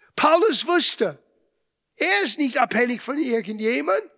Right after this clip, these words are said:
er ist abhängig von Gott. Aber weil er diese Position, diese Autorität hat, in Hingabe, er hat verzichtet auf diese Autorität und es hat ihm ermöglicht,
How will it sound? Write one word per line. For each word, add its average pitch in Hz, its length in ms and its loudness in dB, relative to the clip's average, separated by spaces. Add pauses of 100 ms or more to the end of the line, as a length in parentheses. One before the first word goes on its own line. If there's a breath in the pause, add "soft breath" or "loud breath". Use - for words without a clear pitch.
(480)
er 370 120 -2
ist 254 100 -2
abhängig 254 400 -2
von 370 200 -10
Gott. 311 400 -4 (800 loud breath)
Aber 262 460 2
weil 302 480 2
er 277 200 2
diese 254 440 0 (440 loud breath)
Position, 277 680 0
diese 254 260 0
Autorität 254 840 0
hat, 277 280 4 (260 loud breath)
in 233 200 0
Hingabe, 254 720 0
er 202 160 2
hat 214 180 -6
verzichtet 285 640 0
auf 233 120 0
diese 240 300 -4
Autorität 220 800 -2 (260 loud breath)
und 202 200 2
es 202 360 0
hat 214 360 0
ihm 339 340 0 (160)
ermöglicht, 277 1000 -2